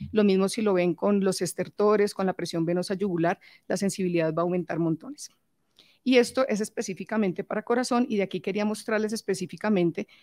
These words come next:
que si ustedes quieren ver, eh, función diastólica por focus, la, la elevación de las presiones de llenado que se va a ver principalmente con la dilatación de la aurícula izquierda, si solamente es clínico, encontrando un S cuatro, la sensibilidad va a ser del treinta y cinco al setenta y uno por ciento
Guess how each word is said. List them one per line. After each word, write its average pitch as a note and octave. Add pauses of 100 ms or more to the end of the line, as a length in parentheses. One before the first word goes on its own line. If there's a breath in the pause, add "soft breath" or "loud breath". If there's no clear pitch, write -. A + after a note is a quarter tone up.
(120 soft breath)
que G#3+
si G#3+
ustedes F#3
quieren A3+
ver, A3
eh, A#3 (240)
función A3
diastólica G#3+ (200)
por F#3+ (260)
focus, G#3 (560 soft breath)
la, G3
la F#3
elevación G3
de F#3+
las G#3+
presiones F#3
de G#3
llenado F#3
que F3+
se F3
va E3
a -
ver F#3+
principalmente F#3+
con F3+
la E3+
dilatación E3+
de F3+
la G#3
aurícula F#3+
izquierda, G3+ (300 soft breath)
si -
solamente A3
es A#3+
clínico, B3
encontrando F#3
un G#3
S A3
cuatro, G3
la A3+
sensibilidad F#3
va E3
a -
ser G3+
del G#3
treinta G#3
y E3+
cinco F3
al F#3
setenta G#3+
y G3
uno F#3+
por A3
ciento A3